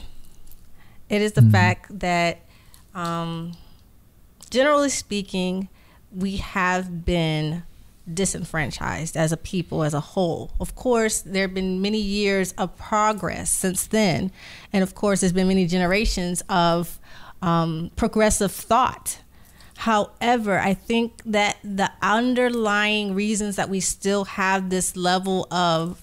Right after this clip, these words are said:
Speaker 1: separation and de facto segregation,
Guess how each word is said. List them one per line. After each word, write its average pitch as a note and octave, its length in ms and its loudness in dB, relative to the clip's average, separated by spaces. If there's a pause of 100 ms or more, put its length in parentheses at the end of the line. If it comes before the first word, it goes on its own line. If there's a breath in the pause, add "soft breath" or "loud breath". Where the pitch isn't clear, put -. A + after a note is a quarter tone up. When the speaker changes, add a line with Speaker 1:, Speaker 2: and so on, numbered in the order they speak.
Speaker 1:
separation G3+ 920 2
and F3+ 140 2
de F3 60 -2
facto F#3 600 0
segregation, F#3+ 920 0